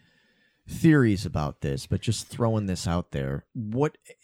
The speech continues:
just, just your personal opinions based on things you've read, whatever you've known. A, how do you think the pyramids and the Sphinx were built? Like, what is, if you had to choose one, what would you say is your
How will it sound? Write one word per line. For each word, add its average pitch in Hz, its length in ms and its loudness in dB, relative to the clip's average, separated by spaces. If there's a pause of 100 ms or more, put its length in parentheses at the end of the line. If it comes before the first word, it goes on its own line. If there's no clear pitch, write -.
just, 143 320 0
just 170 360 2
your 135 360 8
personal 92 560 -2
opinions 69 640 -4
based 85 340 -4
on 82 200 -2
things 95 240 -6
you've 120 220 -4
read, 82 480 -2
whatever 78 420 -4
you've 78 220 -6
known. 71 180 -8 (320)
A, 135 300 4 (160)
how 180 180 2
do 185 100 2
you 160 340 4
think 110 580 -4 (500)
the 123 80 0
pyramids 90 840 0 (140)
and 107 120 -2
the 92 40 -2
Sphinx - 640 -6
were 98 280 -2
built? 82 380 -2 (160)
Like, 95 200 -4
what 104 180 0
is, 107 340 -4
if 104 160 -8
you 104 140 0
had 98 120 -2
to 98 60 -6
choose 104 460 -2
one, 82 200 -6
what 90 160 -4 (100)
would 95 160 -6
you 92 120 -2
say 90 280 -2
is 82 340 -6
your 87 360 -2